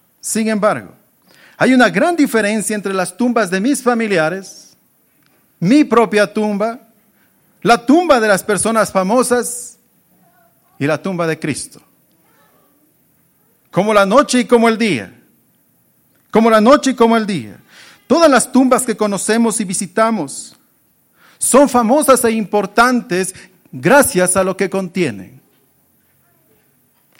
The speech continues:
La tumba de Cristo es famosa y es importante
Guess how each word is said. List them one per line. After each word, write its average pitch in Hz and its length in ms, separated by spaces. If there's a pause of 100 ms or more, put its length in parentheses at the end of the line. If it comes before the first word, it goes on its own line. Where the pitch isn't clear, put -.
(420)
La 113 140
tumba 185 320
de 117 120
Cristo 107 600 (460)
es - 160
famosa 151 500
y 147 40
es 131 140
importante 123 840